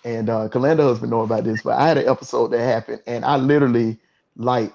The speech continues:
was honestly, if I didn't have, if I really did not seriously have the Holy Ghost in my life, I probably, y'all probably would have had my celebration of life back in November. I'm just being honest. Um, and that was because,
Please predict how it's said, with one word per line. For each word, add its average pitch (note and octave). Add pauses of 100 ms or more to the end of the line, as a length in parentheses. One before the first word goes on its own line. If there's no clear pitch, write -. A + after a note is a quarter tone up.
was A#2
honestly, C3
if A2
I C#3
didn't C#3+
have, B2 (800)
if B2+
I D#3+
really D#3
did C#3
not -
seriously D3
have C3+
the A#2
Holy C#3+
Ghost D#3+ (300)
in C#3
my D3+
life, D#3+ (440)
I D3
probably, D3+
y'all D#3
probably D3
would B2+
have C3
had B2
my B2
celebration A#2
of A2+
life A2+ (380)
back B2
in A#2
November. A2+ (200)
I'm B2
just B2
being A#2+
honest. G#2+ (300)
Um, A#2+
and B2+
that D#3+
was E3
because, B2+